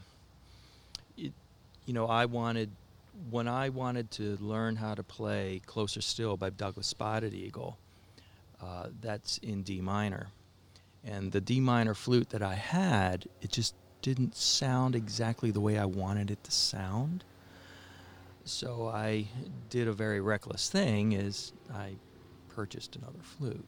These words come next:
<laughs> specifically for that song. Um, and so that's the flute I play for that song. And, of, y-, you know, I add other tunes to it, but, you know,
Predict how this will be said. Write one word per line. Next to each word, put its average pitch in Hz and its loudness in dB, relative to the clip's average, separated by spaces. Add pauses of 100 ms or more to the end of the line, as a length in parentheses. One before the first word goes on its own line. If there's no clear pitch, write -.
(180)
<laughs> - 2
specifically 208 4
for 135 0
that 113 2
song. 131 2 (720)
Um, 92 -2 (320)
and 107 -2
so 98 -2 (160)
that's - -6
the - -10
flute 98 -6
I 90 -6
play 87 -8 (260)
for - -10
that - -12
song. 110 -8 (420)
And, 113 0
of, 120 0 (140)
y-, 123 0
you 120 -2
know, 92 -4
I 117 4
add 107 4
other 85 -4 (180)
tunes - -10
to - -10
it, - -10 (100)
but, - -10 (460)
you - -12
know, - -12